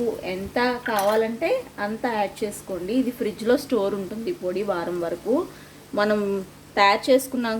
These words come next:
కదా అని చెప్పని మొత్తం యాడ్ చేసుకోవాల్సిన అవసరం లేదు, చూసుకొని యాడ్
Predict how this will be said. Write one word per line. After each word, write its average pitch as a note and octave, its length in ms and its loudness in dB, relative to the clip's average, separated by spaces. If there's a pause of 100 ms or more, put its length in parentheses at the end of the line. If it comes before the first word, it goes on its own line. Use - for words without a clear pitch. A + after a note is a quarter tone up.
కదా G#3+ 260 4
అని G#3+ 120 -2
చెప్పని G#3+ 340 -2 (100)
మొత్తం G#3+ 360 -2
యాడ్ F#3+ 240 -4
చేసుకోవాల్సిన G#3 640 -4 (120)
అవసరం G#3+ 320 -4 (120)
లేదు, E3+ 200 0 (160)
చూసుకొని G#3+ 500 -2 (100)
యాడ్ G3 180 -4